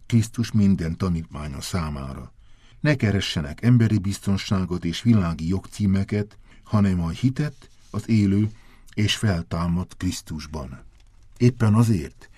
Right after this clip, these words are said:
mert Krisztus feltámadásának a szemtanúja volt, lett a másik oldalról az első, aki tanúságot tett róla az apostoloknak.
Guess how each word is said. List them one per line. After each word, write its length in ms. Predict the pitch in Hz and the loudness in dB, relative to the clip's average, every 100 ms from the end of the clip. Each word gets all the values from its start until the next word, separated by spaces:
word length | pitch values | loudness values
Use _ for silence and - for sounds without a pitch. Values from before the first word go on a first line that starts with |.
| - - | -20 -2
mert 220 | 104 - | 0 0
Krisztus 420 | - 156 - 110 | -2 -4 -2 -4
feltámadásának 1120 | - 123 120 98 87 90 87 90 101 87 85 90 | 2 4 4 2 0 0 -4 -4 -2 -2 -2 -4
a 60 | |
szemtanúja 760 | - 113 107 101 92 87 85 80 | 2 4 4 2 0 0 0 -2
volt, 500 | 85 104 127 131 - - - - - | -2 0 -2 -4 -18 -20 -20 -20 -4
lett 280 | 104 110 - | -2 -2 -4
a 60 | |
másik 440 | 80 80 85 98 101 | -4 -4 -2 -4 0
oldalról 680 | 104 104 107 107 113 127 127 - - | 0 2 0 2 2 2 -2 -10 -14
az 120 | - | -6
első, 560 | 113 110 85 - 71 67 - - - | 0 0 0 -6 -10 -12 -16 -20 -10
aki 240 | 107 139 156 | -6 -4 0
tanúságot 680 | 160 98 87 98 90 90 | 4 4 2 -2 -2 -6
tett 260 | - 98 - | -6 -6 -2
róla 340 | 107 101 92 | -2 0 -2
az 100 | 90 | -4
apostoloknak. 1000 | 101 101 80 - - - - - - - | -6 -6 -8 -10 -12 -12 -12 -14 -16 -18